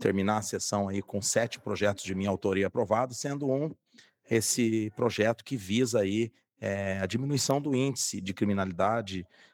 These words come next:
e mais segurança dentro do município de Lorena. Então, o pro-, o projeto, ele prevê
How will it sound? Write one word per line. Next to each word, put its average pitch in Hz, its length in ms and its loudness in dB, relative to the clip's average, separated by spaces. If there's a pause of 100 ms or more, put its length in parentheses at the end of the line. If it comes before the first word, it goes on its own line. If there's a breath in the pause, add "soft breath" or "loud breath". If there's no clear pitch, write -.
(140)
e 104 500 2
mais 147 360 2
segurança 127 680 2 (400)
dentro 110 320 0
do 107 100 0
município 110 460 0
de 110 80 0
Lorena. 101 400 4
Então, 165 240 0
o 208 60 0
pro-, 185 220 0
o 185 40 -2
projeto, 165 480 2
ele 185 120 0
prevê 131 640 0